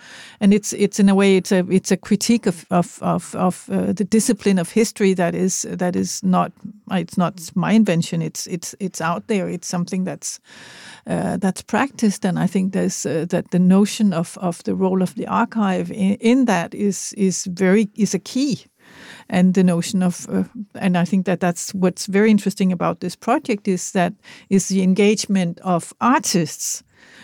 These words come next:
with that notion from, uh, from an artistic perspective, from an aesthetic perspe-, perspective, aesthetic as in, as understood as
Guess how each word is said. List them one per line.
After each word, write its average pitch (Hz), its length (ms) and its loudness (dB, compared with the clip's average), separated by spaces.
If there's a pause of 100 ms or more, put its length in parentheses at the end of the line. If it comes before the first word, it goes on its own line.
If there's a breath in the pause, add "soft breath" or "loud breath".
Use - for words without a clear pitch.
(100)
with 196 400 4
that 180 500 -2
notion 170 600 0 (400 soft breath)
from, 196 320 2
uh, 196 120 4
from 208 280 2
an 190 140 6
artistic 247 560 -2
perspective, 175 560 -4
from 190 340 -2
an 190 120 4
aesthetic 240 440 0
perspe-, 180 520 -4
perspective, - 680 -2
aesthetic 220 500 0
as 180 320 0
in, 180 300 2 (720 loud breath)
as 190 240 2
understood 196 460 4
as 180 220 2